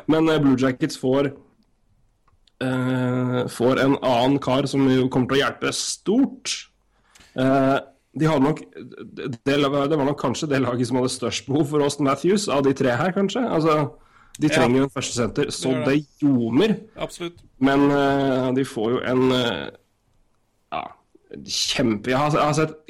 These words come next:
Speaker 1: klart minst av Puljujärvi, eh, sammenlignet med Matthews og Line.
Speaker 2: Ja.
Speaker 1: Men det, det jeg leser om den,
Speaker 2: Ja, det... Er
Speaker 1: så er jo dette her en, eh, en gjennomsolid ving. Altså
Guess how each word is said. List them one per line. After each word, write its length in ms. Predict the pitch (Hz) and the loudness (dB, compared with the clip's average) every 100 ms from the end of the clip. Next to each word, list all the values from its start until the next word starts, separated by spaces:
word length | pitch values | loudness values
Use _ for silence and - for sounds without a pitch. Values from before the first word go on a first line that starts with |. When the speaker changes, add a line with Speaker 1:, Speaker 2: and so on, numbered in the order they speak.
| - | -18
Speaker 1:
klart 460 | - 143 135 160 | -6 0 2 2
minst 260 | 139 151 151 | 2 0 0
av 140 | 139 | -4
Puljujärvi, 560 | 135 135 127 117 139 147 | -2 0 2 2 2 0
eh, 320 | - 123 123 120 | -2 -4 -4 -4
sammenlignet 340 | 139 117 113 | -2 0 0
med 60 | 123 | 0
Matthews 280 | 117 120 131 | -2 -4 -2
og 60 | |
Line. 240 | 120 135 151 - - | 0 -2 -4 -8 -14
Speaker 2:
Ja. 120 | 127 - | -14 -4
Speaker 1:
Men 520 | 135 135 135 131 113 85 | 0 2 4 2 -2 -10
det, 140 | 123 | -6
det 80 | 127 | -2
jeg 80 | 120 110 | -2 -2
leser 240 | 107 - | -4 -4
om 80 | 151 | -2
den, 180 | 202 - - _ _ _ _ _ _ | -2 -2 -10 _ _ _ _ _ _
Speaker 2:
Ja, 100 | 127 117 | -10 -8
det... 100 | 120 | -8
Er 160 | 123 | -8
Speaker 1:
så 100 | 120 | -8
er 80 | 120 | -8
jo 60 | 120 | -10
dette 160 | - 117 | -8 -4
her 140 | 113 | -4
en, 180 | 117 120 | -4 -6
eh, 1120 | 117 113 101 76 - - - - - - - - | -4 -4 -4 -8 -14 -16 -18 -18 -18 -18 -20 -12
en 100 | 127 | 0
gjennomsolid 1200 | 131 131 120 107 104 104 104 131 123 127 135 120 131 | 2 4 2 0 -4 -4 -4 0 4 4 4 0 -2
ving. 720 | 123 127 127 139 165 113 - | -2 0 2 2 2 2 -4
Altså 220 | - 135 | -6 0